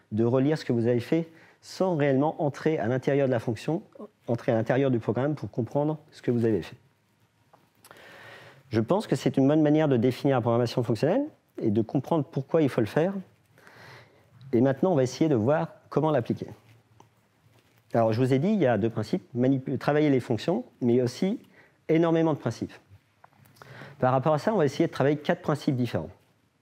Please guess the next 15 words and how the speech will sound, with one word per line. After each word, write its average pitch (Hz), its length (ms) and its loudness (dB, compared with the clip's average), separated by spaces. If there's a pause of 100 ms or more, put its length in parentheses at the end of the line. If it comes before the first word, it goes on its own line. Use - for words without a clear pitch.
(720)
Pour 156 160 -4
ça, 165 540 0
euh, 110 320 4
je 107 80 -4
vais 123 80 2
faire 135 260 0
un 120 60 2
peu 113 120 0
de 101 100 2
live 131 260 0
coding. 285 320 0 (640)
Attendez, 123 260 -6 (220)
hop, 226 80 -4 (120)
je - 100 -6
retrouve. 110 240 -4